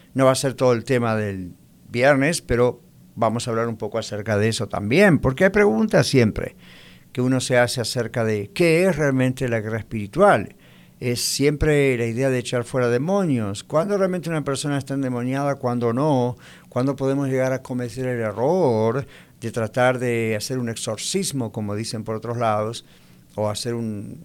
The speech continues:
expulsión de un demonio y quizá no era un demonio? ¿Cuándo sabemos si eso no es? Vamos a hablar de eso dentro de un ratito. También quiero saludar a aquellos que nos escuchan desde otros países. Venezuela, Colombia, tengo aquí en mi lista, Argentina, México,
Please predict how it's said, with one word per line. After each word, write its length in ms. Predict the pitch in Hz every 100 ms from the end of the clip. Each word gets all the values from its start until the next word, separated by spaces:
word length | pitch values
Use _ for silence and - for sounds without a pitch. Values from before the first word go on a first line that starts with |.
| -
expulsión 640 | - - - 123 98 127 131
de 60 |
un 60 | 135
demonio 540 | 135 139 131 143 147
y 220 | 139 113 101
quizá 340 | - 107 123
no 160 | 117 117
era 120 | 117
un 80 | 113
demonio? 520 | 123 202 185 127 110
¿Cuándo 260 | 131 143 160
sabemos 420 | 139 139 143 131
si 160 | 123
eso 240 | 120 123 117
no 160 | 113
es? 420 | 180 202 135 113 - - - -
Vamos 220 | 135 147
a 20 |
hablar 220 | 135 135
de 80 | 131
eso 180 | 131 127
dentro 200 | 117 120
de 20 |
un 60 | 107
ratito. 420 | 107 110 - - - - - - -
También 360 | 117 110 165 196
quiero 300 | 190 185 185
saludar 580 | 170 156 147 135 139 156
a 140 | -
aquellos 420 | 120 127 127 147
que 240 | 147 131 139
nos 220 | 139 139
escuchan 680 | - 123 117 135 131 135 - - - _ _ _ - -
desde 440 | 107 143 135 139
otros 240 | 135 131
países. 720 | - 123 143 143 - - - - - - - - -
Venezuela, 800 | 117 104 - 151 185 170 131
Colombia, 560 | - 110 143 175 147 120
tengo 200 | 127 117
aquí 200 | 110 123
en 60 | 113
mi 120 | 110
lista, 480 | 131 127 120 110 -
Argentina, 800 | 127 127 120 110 156 165 131 120
México, 800 | 120 151 143 147 - 135 131